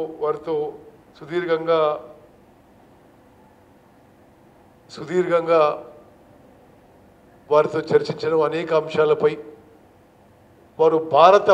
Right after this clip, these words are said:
ప్రధానిగా ఉన్నప్పుడు, దానికంటే ముందు, దాని తర్వాత కూడా నేనంటే చాలా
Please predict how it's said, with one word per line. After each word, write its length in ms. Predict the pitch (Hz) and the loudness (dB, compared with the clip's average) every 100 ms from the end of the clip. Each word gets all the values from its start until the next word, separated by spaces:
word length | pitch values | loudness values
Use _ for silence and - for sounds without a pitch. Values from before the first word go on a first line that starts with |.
| - | 0
ప్రధానిగా 500 | 156 156 185 208 208 202 | -2 6 6 8 8 8
ఉన్నప్పుడు, 380 | 190 196 151 208 208 - - - - - _ _ _ _ _ _ _ _ _ - - _ _ _ 156 | 6 2 4 4 2 -8 -18 -20 -20 -20 _ _ _ _ _ _ _ _ _ -20 -20 _ _ _ -2
దానికంటే 460 | 175 175 180 185 180 175 | 0 0 0 2 2 0
ముందు, 240 | 202 220 | 0 0
దాని 220 | 220 185 - | 2 0 2
తర్వాత 300 | 156 196 208 185 | 8 8 8 6
కూడా 180 | 180 180 - - - - - _ _ _ _ _ _ _ _ _ _ _ _ _ - | 6 6 4 0 -12 -20 -20 _ _ _ _ _ _ _ _ _ _ _ _ _ -6
నేనంటే 400 | 151 160 160 180 165 - - | 0 0 0 0 0 -4 -2
చాలా 160 | 165 | 0